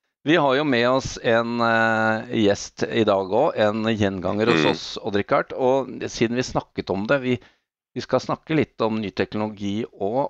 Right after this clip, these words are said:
Speaker 1: og, ehm, vi må bare introdusere selveste dekningsdirektøren i Telenor, eh, som har vært det i tjuesju år faktisk. Bjørn Amundsen, velkommen.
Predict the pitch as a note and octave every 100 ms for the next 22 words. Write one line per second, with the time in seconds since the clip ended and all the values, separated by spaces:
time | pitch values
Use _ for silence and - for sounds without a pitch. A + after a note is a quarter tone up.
0 | - A#2 A#2+ A#2 A2+ A#2 A#2 A2+ A2+ A2+
1 | - _ _ - - A#2+ A2 G#2+ G#2 G#2+
2 | A2 G#2+ G#2+ G#2+ G2+ G#2+ A2 - - -
3 | A#2+ F#2 F2+ A2+ G2+ A2 - G2 - G2+
4 | G2 - G#2+ G#2+ A2 A2+ A2 A2 A2+ D#3+
5 | D3 - C#3 A2+ - G#2+ G#2+ A#2 - G#2+
6 | - C3+ - E3 - - C3 B2 B2+ D3+
7 | - G3+ - C3 C3 C3 A2+ G#2 F#2+ D#3+
8 | D3 - A#2+ A#2+ G#3+